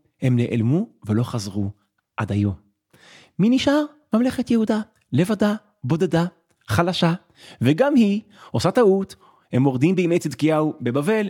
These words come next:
מגיעים הבבלים, מועכים את המרד ומגלים את כל יהודה, וככה מסתיים ספר מלכים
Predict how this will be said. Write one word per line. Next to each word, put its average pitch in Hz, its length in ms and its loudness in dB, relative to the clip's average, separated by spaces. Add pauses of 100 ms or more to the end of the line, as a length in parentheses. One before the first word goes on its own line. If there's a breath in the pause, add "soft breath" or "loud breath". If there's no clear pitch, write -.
מגיעים 139 240 0
הבבלים, 151 360 0
מועכים 156 480 -2
את - 100 -4
המרד 156 340 0
ומגלים 123 540 0 (260)
את 135 120 -6
כל 131 260 -2
יהודה, 127 500 -2 (320 loud breath)
וככה 113 400 -6 (100)
מסתיים 98 420 -6 (100)
ספר - 360 -10
מלכים 60 400 -12